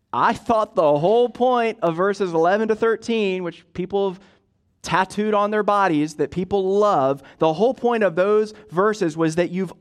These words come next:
already been amply supplied because you have everything you need in Jesus.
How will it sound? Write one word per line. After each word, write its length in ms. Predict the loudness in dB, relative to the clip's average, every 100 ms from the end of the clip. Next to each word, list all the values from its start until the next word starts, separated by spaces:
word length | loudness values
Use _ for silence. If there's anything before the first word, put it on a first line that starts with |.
| _
already 1200 | 0 2 2 2 0 0 2 2 2 0 0 -4 -10 _ -4
been 300 | 0 2 0 0
amply 380 | -2 0 0 -2
supplied 580 | -2 -2 -2 -4 -12 -20 _ _ _ _ _ _ _ _ _ _ _ _ _ _ -2
because 420 | -2 0 0 0
you 120 | -2
have 200 | 0 2
everything 420 | 2 0 -2 -4
you 100 | -4
need 160 | -2 -2
in 120 | -2
Jesus. 600 | -2 -4 -6 -12 -16 -18